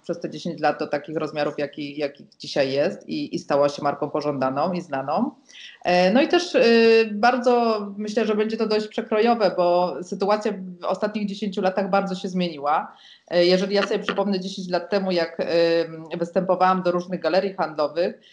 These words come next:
jaka była moja pozycja i jak silna była pozycja wynajmujących, a co dzisiaj się dzieje, jeżeli nawet weźmiemy pod uwagę, e, covid dziewiętnaście, jak zmie-, jak zmienił się cały, cały handel i, i, i podejście do te-, do, do wielu tematów w przeciągu tych dziesięciu lat,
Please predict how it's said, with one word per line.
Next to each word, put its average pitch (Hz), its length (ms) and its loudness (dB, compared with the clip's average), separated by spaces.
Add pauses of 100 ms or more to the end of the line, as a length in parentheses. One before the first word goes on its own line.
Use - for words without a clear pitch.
(160)
jaka 190 220 2
była 190 160 2
moja 196 240 2
pozycja 175 640 -4
i 190 120 -8
jak 170 320 -6
silna 202 380 -2
była 175 160 0
pozycja 180 420 -4
wynajmujących, 175 920 -4 (220)
a 185 120 0
co 202 140 0
dzisiaj 190 360 0
się 175 160 -6
dzieje, 156 420 -2
jeżeli 175 320 0
nawet 180 220 -2
weźmiemy 180 340 -4
pod 180 140 -2
uwagę, 175 580 -2
e, 160 180 -4
covid 165 380 -2
dziewiętnaście, 160 760 -4 (220)
jak 180 200 0
zmie-, 202 320 -2
jak 190 180 0
zmienił 208 280 0
się 208 140 -4
cały, 190 600 0
cały 190 220 2
handel 190 460 0
i, 170 360 -8
i, 175 220 -10
i 180 40 -14
podejście 175 480 -2
do 156 120 -6
te-, 143 180 -4
do, 151 420 0
do 165 80 -2
wielu 175 240 2
tematów 170 600 -2
w - 20 -20
przeciągu 180 340 -2
tych 185 160 -2
dziesięciu 175 360 -8
lat, 196 260 0